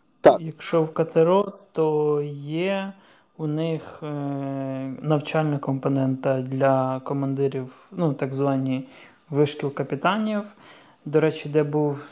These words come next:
Speaker 2: нещодавно другий випуск, е, вісімдесят семи слухачів, е, по покращеній програмі відносно першого модуля. Є, е, так би мовити, солдатська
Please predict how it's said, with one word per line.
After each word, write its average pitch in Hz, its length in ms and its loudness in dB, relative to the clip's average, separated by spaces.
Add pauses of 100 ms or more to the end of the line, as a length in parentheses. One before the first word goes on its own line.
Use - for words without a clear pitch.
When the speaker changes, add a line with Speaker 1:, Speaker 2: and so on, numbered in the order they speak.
Speaker 2:
нещодавно 143 600 0
другий 139 340 2
випуск, 135 640 -4
е, 131 260 -6 (160)
вісімдесят 135 720 0
семи 135 480 2 (580)
слухачів, 139 840 0 (640)
е, 135 600 4
по 135 500 4 (180)
покращеній 139 720 0
програмі 131 760 -4 (460)
відносно 135 540 2
першого 131 420 -2
модуля. 131 580 -2 (460)
Є, 160 440 6
е, 139 1000 0 (340)
так 139 120 -6
би 139 180 -2
мовити, 139 440 2
солдатська 190 960 0